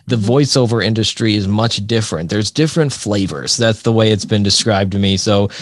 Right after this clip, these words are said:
Speaker 1: you know, I could be a strawberry and you could be, a, I don't know, what's your favorite ice cream flavor? <laughs> You know, you could be anything. Um, everybody's a different flavor. And, and so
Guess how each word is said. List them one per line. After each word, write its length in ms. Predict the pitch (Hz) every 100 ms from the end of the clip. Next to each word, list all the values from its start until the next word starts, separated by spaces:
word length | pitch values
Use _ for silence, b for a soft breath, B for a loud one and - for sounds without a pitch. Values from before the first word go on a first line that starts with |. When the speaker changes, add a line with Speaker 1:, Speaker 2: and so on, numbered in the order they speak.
| B B
Speaker 1:
you 160 | 123 131
know, 400 | 110 104 110 -
I 200 | 110 131
could 260 | 131 131 107
be 440 | 117 117 113 113
a 180 | 92 104
strawberry 960 | - - 117 110 104 110 113 117 123 104
and 180 | 101 104
you 160 | 123
could 240 | 120 120 101
be, 280 | 113 110
a, 100 | 104
I 220 | 98 95 120
don't 160 | 110
know, 220 | 101 107 107
what's 220 | 113 -
your 80 | 127
favorite 360 | 139 139 131
ice 220 | 139 151 -
cream 260 | 127 113
flavor? 260 | 113 127 135
<laughs> 40 |
You 120 | 202 160
know, 140 | 165
you 180 | 160 165
could 160 | 175 147
be 160 | 165
anything. 460 | 160 180 - 127 117 B B 180
Um, 380 | 120 127 117 113 -
everybody's 560 | 147 170 151 147 131
a 60 | 127
different 480 | 110 131 - 120 104
flavor. 560 | - 110 107 101 76 -
And, 220 | 107 107 110
and 240 | 107 110
so 280 | - 123